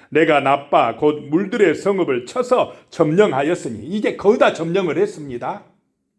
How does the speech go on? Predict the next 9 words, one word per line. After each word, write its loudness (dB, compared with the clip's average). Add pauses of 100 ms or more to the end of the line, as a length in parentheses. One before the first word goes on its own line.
(1000)
그래 6
놓고 2
다윗에게 0
전가를 0
보내왔습니다. -4 (420)
이십팔 4
절에 0
이제 2
왕은 0